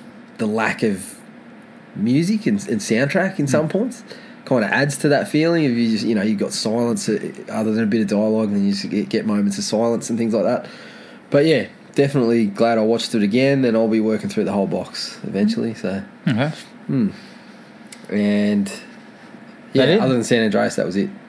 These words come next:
Speaker 2: Okay. I, um, watched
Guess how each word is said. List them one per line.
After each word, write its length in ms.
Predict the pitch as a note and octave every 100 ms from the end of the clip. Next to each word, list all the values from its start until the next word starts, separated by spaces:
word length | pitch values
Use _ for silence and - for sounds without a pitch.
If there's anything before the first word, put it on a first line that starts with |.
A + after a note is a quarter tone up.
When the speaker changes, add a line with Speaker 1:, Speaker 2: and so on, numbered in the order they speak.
| - -
Speaker 2:
Okay. 220 | G#2 C#3 - - - - - - -
I, 340 | E3 F3+ G3+ F#3+
um, 360 | E3+ D#3+ D3+ - -
watched 720 | D3+ C#3 C#3 C3+ - - -